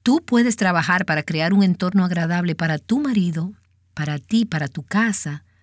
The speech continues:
y de nuevo para la gloria de Dios. Ahora déjenme decir que esto no es solo cierto para las mujeres casadas, sino para todas nosotras como mujeres. Nuestra ropa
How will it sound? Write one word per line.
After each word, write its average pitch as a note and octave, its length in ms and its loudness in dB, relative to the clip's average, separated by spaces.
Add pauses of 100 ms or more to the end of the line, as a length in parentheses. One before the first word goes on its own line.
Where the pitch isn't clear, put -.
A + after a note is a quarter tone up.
(320)
y D#3+ 100 -2
de D#3+ 140 2
nuevo D#3 580 -4
para D3+ 220 -4
la D3 140 -6
gloria D3+ 500 -6
de C3 120 -8
Dios. C3 560 -10 (560)
Ahora D4+ 320 4
déjenme E4 320 -2
decir B3+ 340 0
que - 200 -4
esto A#3+ 300 0
no C#4 240 4
es E4 100 -2
solo D4+ 280 0
cierto A3+ 360 0
para F#3 180 -2
las F3 160 0
mujeres E3+ 320 0
casadas, D#3+ 760 -4 (420)
sino F#3 300 2
para A3 180 2
todas A3 400 0
nosotras C4 640 -2
como D#3+ 180 0
mujeres. D3 680 -2 (100)
Nuestra F3+ 480 2
ropa A3 560 -2